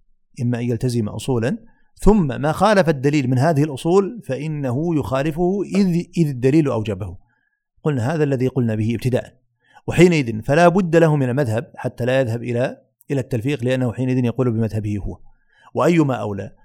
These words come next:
مذهب تتابعت عليه عقول، عقول بلغت في، في الذكاء والمقدرة على الترجيح والنظر شأوا بعيدا باعتراف الم-، باعتراف الكافر قبل المسلم،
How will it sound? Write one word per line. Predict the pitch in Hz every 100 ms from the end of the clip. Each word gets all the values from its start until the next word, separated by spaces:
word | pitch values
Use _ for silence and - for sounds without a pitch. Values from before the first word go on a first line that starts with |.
| -
مذهب | 127 127 120 113
تتابعت | 104 131 127 110 98
عليه | 104 110 98
عقول، | 92 - 131 226 _ _ _ _ _ _ _ _ _ _ _ _ _ _ -
عقول | 113 113 147 127 107 110 160 - - _ 143 123 113 131 127
بلغت | 113 135 123 110 110
في، | - 110 110 117 120 -
في | 131
الذكاء | 107 113 - 117 110 - _ _ _ _ _ _ _ 196
والمقدرة | 113 110 107 107 110 110 123 110 120 123 117 110
على | 101 107 110 113
الترجيح | 113 - 107 107 110 101 -
والنظر | 117 113 123 110 - _ _ _ _ _ - 113
شأوا | 147 143 117
بعيدا | 113 113 147 113 110 220
باعتراف | 139 113 131 135 147 131
الم-، | 131 139 131 127
باعتراف | 135 135 135 131 101 135 151 123
الكافر | 127 113 143 156 151 151
قبل | 156 143
المسلم، | 127 117 101 95